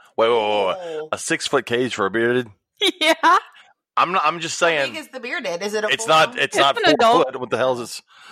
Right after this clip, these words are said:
Speaker 2: I mean, sh-, it's gonna have lots of cool space to hang out in.
Speaker 1: It is.
Speaker 3: Yeah.
Speaker 1: Anybody, anybody out there listening? Six foot seems fine. Yeah. For crazy people.
Speaker 2: I mean,
Speaker 3: Well
Speaker 2: I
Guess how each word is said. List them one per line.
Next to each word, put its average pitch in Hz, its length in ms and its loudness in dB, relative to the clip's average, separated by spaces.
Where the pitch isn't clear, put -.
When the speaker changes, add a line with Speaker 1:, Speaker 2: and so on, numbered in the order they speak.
Speaker 2:
I 339 120 -2
mean, 359 380 -8
sh-, - 160 -8
it's 311 160 -10
gonna 302 180 -4
have 277 180 -2
lots 262 280 -2
of - 60 -20
cool 269 180 -2
space 247 340 -6
to 254 80 -10
hang 247 240 -10
out 285 160 -12
in. 165 140 -10
Speaker 1:
It 143 140 2
is. 98 560 -2
Speaker 3:
Yeah. 254 200 2
Speaker 1:
Anybody, 381 260 2
anybody 123 280 2
out 113 120 2
there 113 140 0
listening? 110 440 -4
Six - 340 -4
foot 277 180 -6
seems 147 240 -2
fine. 120 420 -2
Yeah. 104 500 2
For 101 100 -4
crazy 117 340 -4
people. 92 380 -12
Speaker 2:
I 262 120 -10
mean, 302 160 -6
Speaker 3:
Well 320 220 6
Speaker 2:
I 277 320 -8